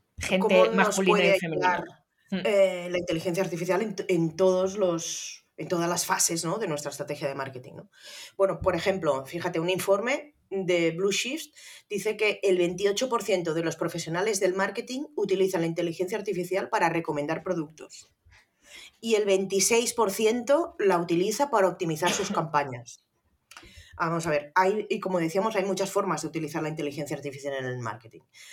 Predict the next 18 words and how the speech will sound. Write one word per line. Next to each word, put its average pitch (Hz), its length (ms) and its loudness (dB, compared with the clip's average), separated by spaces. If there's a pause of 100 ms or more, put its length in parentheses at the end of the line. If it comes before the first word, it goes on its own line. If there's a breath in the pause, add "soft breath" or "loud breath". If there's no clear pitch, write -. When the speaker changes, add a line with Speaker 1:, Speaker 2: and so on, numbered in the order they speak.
(180 loud breath)
Speaker 2:
Pues, 143 920 0
por 156 140 -4
ejemplo, 151 560 -4
mm, 135 760 -6
hacer 190 280 0
anuncios 196 420 0
personalizados 190 840 0
a 180 80 2
los 151 180 -4
clientes. 147 640 -4 (640 loud breath)
O 175 360 2
para 170 360 4
crear, 180 800 4
eh, 165 520 2
perfiles 190 540 0
de 190 140 2
clientes 196 640 2
nuevos 254 500 2